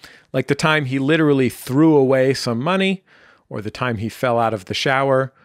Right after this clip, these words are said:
or when he almost died in a ramen shop. Very scary situations, but always very funny when Kyle talks about them.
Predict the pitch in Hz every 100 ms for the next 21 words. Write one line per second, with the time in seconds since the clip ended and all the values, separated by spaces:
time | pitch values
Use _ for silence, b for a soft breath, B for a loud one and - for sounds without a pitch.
0 | b b - 123 104 110 113 117 131 117
1 | - - 123 135 135 139 117 104 101 147
2 | 165 165 156 - 135 135 - - b b
3 | b - 175 143 - 110 85 85 101 110
4 | 110 98 131 123 127 127 120 110 113 104
5 | - 107 95 117 104 - 120 95 - 82
6 | - - 76 67 113